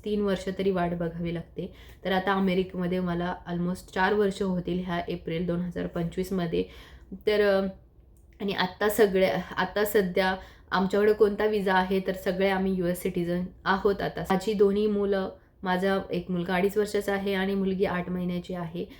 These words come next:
तर, अ, दोघांकडे यू एस सिटिझनशिप आहे आणि, अम, श्रीकांतकडे तर आहेच. आणि तर मलासुद्धा यू एस सिटिझनशिप भेटलेली आहे, तर त्याची पण प्रोसेस असते,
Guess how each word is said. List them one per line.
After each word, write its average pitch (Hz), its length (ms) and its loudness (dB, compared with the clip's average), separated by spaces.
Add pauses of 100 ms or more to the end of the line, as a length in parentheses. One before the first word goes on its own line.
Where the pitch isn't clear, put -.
(220)
तर, 202 120 2
अ, 196 140 6
दोघांकडे 190 560 0
यू 185 260 0
एस 175 120 -4
सिटिझनशिप 185 600 -6
आहे 196 320 0 (340)
आणि, 175 480 -2
अम, 175 140 0 (800)
श्रीकांतकडे 196 600 2
तर 196 80 2
आहेच. 196 440 0
आणि 175 200 -4 (640)
तर 214 80 2
मलासुद्धा 196 540 4
यू 202 160 4
एस 190 120 0
सिटिझनशिप 180 580 -4
भेटलेली 170 440 -4
आहे, 165 500 -4
तर 185 80 -4
त्याची 180 280 -2
पण 190 180 -4
प्रोसेस 180 360 -2
असते, 170 420 -8